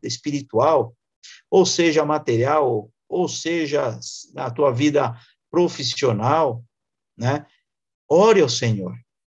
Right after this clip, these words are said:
Alguma coisa, não que o Senhor vai te condenar, nada disso, irmão. Espírito Santo não condena.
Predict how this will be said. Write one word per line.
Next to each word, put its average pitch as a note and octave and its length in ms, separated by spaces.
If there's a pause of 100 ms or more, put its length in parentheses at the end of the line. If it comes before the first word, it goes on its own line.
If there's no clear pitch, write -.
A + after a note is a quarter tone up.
(500)
Alguma F3+ 540
coisa, E3 320
não G3 280
que - 100
o - 20
Senhor A3+ 240
vai F3+ 120
te - 120
condenar, C#3 720 (560)
nada C#4 360
disso, A3 360
irmão. C3+ 240
Espírito C#4 460
Santo C#4+ 380
não C4+ 260
condena. A3+ 680